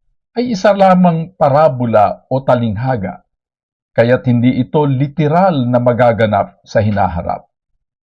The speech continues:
Ngunit ang mga talatang ito o mga verses na ito ay higit na maaaring ituring natin na pangitain o propesiya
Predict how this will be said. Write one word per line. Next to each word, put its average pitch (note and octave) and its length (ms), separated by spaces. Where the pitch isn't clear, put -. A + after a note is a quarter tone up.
Ngunit F#3 320
ang C3+ 160
mga C3 240
talatang C#3+ 560
ito A2 240
o - 240
mga A#2+ 240
verses E3 480
na E3 160
ito - 400
ay F3+ 160
higit B3+ 320
na G#3 80
maaaring F#3 640
ituring G#3 480
natin F3+ 480
na G3 160
pangitain D#3 960
o D3+ 240
propesiya D#3 880